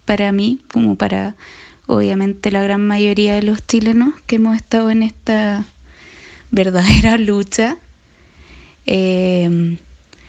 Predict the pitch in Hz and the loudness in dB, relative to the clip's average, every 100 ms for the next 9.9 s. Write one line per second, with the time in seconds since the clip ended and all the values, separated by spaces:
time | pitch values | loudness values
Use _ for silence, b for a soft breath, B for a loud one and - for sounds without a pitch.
0 | b b b b b - 202 196 - - | b b b b b -2 -2 -2 -4 0
1 | 208 196 196 202 202 196 196 202 202 214 | 2 2 0 0 0 0 0 0 0 0
2 | - 196 208 208 208 - 190 190 185 - | -2 -2 0 -2 -4 -4 -2 -2 -2 0
3 | 233 247 233 240 220 208 208 208 196 202 | 2 2 0 0 0 0 -2 -2 -4 -2
4 | 202 196 196 202 214 220 - 202 202 - | -2 0 0 0 2 0 0 -2 -2 0
5 | 190 190 214 240 254 220 208 202 202 196 | 0 2 2 2 2 0 0 -2 -2 0
6 | 214 220 - 190 190 208 202 202 196 196 | 2 2 0 -2 0 0 -2 -2 0 -2
7 | 208 - 202 190 196 202 190 190 190 - | -2 -2 -2 -2 -2 -2 0 -2 -4 -2
8 | 190 190 196 190 185 190 - 208 196 190 | 0 0 -2 -2 -4 -4 -6 -4 -2 0
9 | 196 196 190 190 185 185 185 208 | 0 0 0 -2 -2 -2 -2 -4